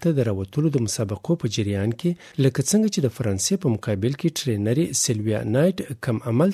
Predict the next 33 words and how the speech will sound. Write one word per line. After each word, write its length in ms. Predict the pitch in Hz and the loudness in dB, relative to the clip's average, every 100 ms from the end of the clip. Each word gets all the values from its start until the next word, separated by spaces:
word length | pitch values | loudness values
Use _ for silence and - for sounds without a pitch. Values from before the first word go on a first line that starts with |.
| 160 | 0
ترسره 280 | 123 110 101 - | -2 -2 -4 0
کړی 180 | 190 110 | 2 2
و 60 | 160 185 - - - | 0 -2 -12 -12 -2
او 60 | 131 | 0
اوس 260 | 127 202 - | 4 4 4
یې 60 | 135 | 4
هم 100 | 117 170 127 | 2 0 -2
انتظار 500 | 110 117 - 113 - | -4 -4 -2 -4 -2
کېدی، 240 | 147 139 185 156 | -2 0 -2 -4
هغسې 320 | 110 110 110 151 | -6 -4 -2 0
یې 80 | 151 | 2
ونه 220 | 160 147 - | 2 2 -2
کړه. 140 | 113 101 _ _ _ 127 | -8 -10 _ _ _ 0
بابي 240 | 123 110 110 | 0 0 -2
پیټر 340 | - 139 170 165 | 0 2 4 4
یې 300 | 185 190 131 | 4 0 0
د 100 | 123 113 | 0 2
بیسکي 340 | 120 - 127 143 131 | -2 -2 -4 -4 0
زاسکیا 440 | 131 175 - 143 170 - 117 | 4 4 2 2 0 0 -2
بارتوسیاک 840 | 110 - - 196 185 123 135 156 - 131 | -2 -2 -2 0 2 2 2 0 -6 -2
سره 200 | 131 117 113 | -2 -2 0
عوض 260 | 120 170 - | 2 2 2
کړه، 140 | 139 175 - - - | 2 0 -2 -20 -6
کومې 220 | - 117 120 - - | 0 0 0 -4 -2
چې 80 | 139 110 | 0 2
ژړ 200 | 147 175 - | 2 2 -2
کارت 280 | 107 107 - 160 | -6 -6 -2 -2
اخیستی 420 | - 131 - 113 | -2 -2 -4 -4
و. 160 | 95 95 - - - - | -4 -6 -10 -20 -20 -14
خو 160 | - 139 | -2 2
بیا 160 | 147 151 - | 4 2 2
امریکایي 420 | 143 131 - 214 233 | 2 2 2 0 2
ټرینري 420 | - 123 117 175 | 2 4 4 2